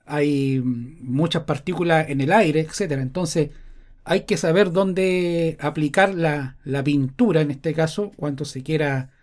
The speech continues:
obviamente, recubrir un, un mueble. Ahora, em, los costos para pintar son muy variables. Eh, va mucho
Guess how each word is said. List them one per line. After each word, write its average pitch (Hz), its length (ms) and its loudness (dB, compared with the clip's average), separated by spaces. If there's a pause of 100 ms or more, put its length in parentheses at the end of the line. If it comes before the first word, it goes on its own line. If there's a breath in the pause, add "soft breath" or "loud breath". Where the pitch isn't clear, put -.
(200 soft breath)
obviamente, 139 480 -2
recubrir 135 680 -2 (600)
un, 143 720 0 (640)
un 165 220 0
mueble. 143 440 6 (1400)
Ahora, 247 600 6
em, 160 1200 4 (220)
los 175 220 2
costos 262 460 6
para 226 200 4
pintar 214 300 2
son 208 180 0
muy 220 140 4
variables. 143 480 -2 (400)
Eh, 135 520 -14 (420)
va 147 400 2
mucho 226 680 6